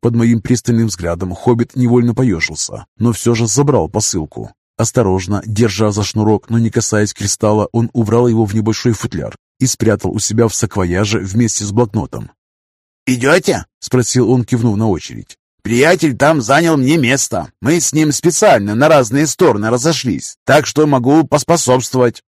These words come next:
"Спасибо, но нет, мне не к спеху". "Ну, в таком случае позвольте откланяться", шаркнул ножкой торговец. "Удачи".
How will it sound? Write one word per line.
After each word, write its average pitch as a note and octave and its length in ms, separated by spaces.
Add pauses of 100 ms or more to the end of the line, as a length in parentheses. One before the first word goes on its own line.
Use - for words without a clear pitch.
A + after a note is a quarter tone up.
"Спасибо, C3 800
но C3+ 180
нет, G2+ 320 (120)
мне A#2+ 260
не C3+ 140
к - 40
спеху". G#2+ 500 (260)
"Ну, F#3+ 220
в - 80
таком D#3+ 340
случае D3 600
позвольте C#3 560
откланяться", A#2 680 (180)
шаркнул C3 460
ножкой A#2 340
торговец. E2 540 (220)
"Удачи". A2 640